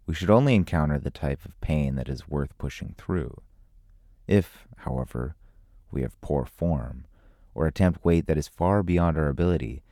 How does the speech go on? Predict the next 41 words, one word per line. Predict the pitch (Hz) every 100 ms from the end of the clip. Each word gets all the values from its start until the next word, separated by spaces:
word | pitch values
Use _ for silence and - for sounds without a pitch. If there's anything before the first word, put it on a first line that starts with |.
| - - - -
the | -
type | - 104 131 131
of | -
pain | 101 90 85
we | 78
experience | 69 - 85 78 69 -
can | 78
be | 65 65
very | - 69 64
serious | - 87 69 52 - - _ -
and | -
should | - -
be | -
avoided | 62 65 71 62
at | 64 62
all | 58 -
costs. | - 60 58 - - _ _ - _ _ _ _ - _ 80
We |
need | 92 120 120
only | 104 85
push | - 90 80
a | 78
limb | 71 82 82 73
in |
a | 65
direction | 67 67 80 - 64
it | -
was | 69
not | 71 71 58
built | 73 65
to | -
go, | - 71 76 - - - _ _ - -
like | 69 69
an | 62
arm | 78 76 71
being | 67 69
pushed | - 76 - 69
up | -
behind | 65 67 62 58
the |
back, | - 67 69 50